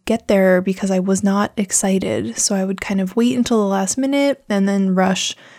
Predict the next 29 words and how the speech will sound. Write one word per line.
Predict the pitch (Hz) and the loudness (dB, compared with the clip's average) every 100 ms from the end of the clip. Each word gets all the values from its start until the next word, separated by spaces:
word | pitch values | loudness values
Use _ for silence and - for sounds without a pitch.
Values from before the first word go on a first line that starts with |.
| _ | _
and | - 185 | -4 -2
that's | 185 196 196 | -2 -4 -4
how | - | -4
I | 196 | -2
was | 202 202 | 0 -2
starting | - 202 202 | -2 0 0
my | 208 202 | 0 0
day. | 240 277 - 202 - _ _ - | 0 -2 -2 -8 -14 _ _ -4
I | 220 | 2
also | 226 269 370 | 2 2 2
didn't | 294 240 233 | 4 6 4
feel | - 202 190 196 196 | 2 2 4 4 2
a | |
lot | 190 185 | 2 2
of | 185 | 0
freedom | - 196 196 214 214 220 | -2 0 2 4 4 2
in | 240 220 | 2 2
my | 214 214 | 2 2
life | 214 214 214 214 - | 0 0 0 -2 -4
working | 208 208 - 220 214 214 | 0 0 0 2 4 2
for | - 208 | 0 0
a | |
nine-to-five | 196 190 196 196 202 190 190 - | 0 0 0 -2 -2 0 0 -2
employer | - 196 - 247 247 240 240 240 240 233 - | -2 0 2 2 4 4 4 4 2 0 -6
because | 214 - 208 202 196 | -12 -4 -2 0 0
they | 254 | -2
really | 277 302 302 | 0 2 2
set | 254 - 208 202 - - - - _ | 2 2 2 2 -2 -16 -20 -20 _
when | 196 202 208 208 208 | 0 4 6 6 6